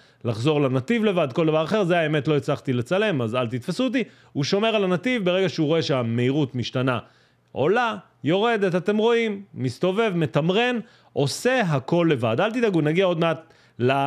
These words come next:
אה, מסקנות והמלצות. דרך אגב, שימו לב למה שבדיעבד, היום אני יודע, לפירורים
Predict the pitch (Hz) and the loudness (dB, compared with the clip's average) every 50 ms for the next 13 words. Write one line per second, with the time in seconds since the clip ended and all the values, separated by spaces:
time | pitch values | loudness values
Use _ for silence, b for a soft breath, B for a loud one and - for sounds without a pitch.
0 | 143 139 - - _ _ _ _ _ _ _ _ - 113 117 117 117 117 113 113 | -2 -4 -6 -10 _ _ _ _ _ _ _ _ -2 0 0 2 2 2 2 2
1 | 110 113 110 110 117 131 131 - - - - - 131 123 135 147 147 117 131 120 | 2 0 0 0 0 0 -2 -2 -6 -6 -2 -2 0 2 2 0 0 0 0 0
2 | 113 113 - - 127 104 B B B B B B 151 170 175 233 269 269 214 165 | 0 -2 -2 -2 -2 -4 B B B B B B -2 0 2 2 2 0 0 -2
3 | - - 254 277 277 277 247 233 233 254 277 277 262 233 208 b b b b b | -2 0 0 2 2 2 2 2 2 2 2 0 -2 -6 -10 b b b b b
4 | b b b _ - 127 151 170 170 135 139 131 117 113 147 139 131 135 143 175 | b b b _ 0 2 2 2 2 0 -2 -2 -4 -4 -6 -4 -2 0 2 2
5 | 185 - - 208 180 156 147 139 117 123 135 123 117 117 151 196 214 175 143 147 | 0 0 0 0 2 2 2 2 2 2 2 2 2 2 0 0 2 2 2 0
6 | 160 175 170 151 143 131 123 127 147 175 180 170 139 123 120 120 120 113 113 110 | 2 0 0 2 2 2 2 2 2 2 2 2 2 2 2 2 0 0 -2 -2
7 | 107 101 - _ _ _ _ _ _ - 151 147 143 143 147 151 147 156 202 269 | -4 -8 -12 _ _ _ _ _ _ 0 0 2 2 2 2 2 2 2 2 2
8 | 311 302 262 226 190 | 2 2 2 0 0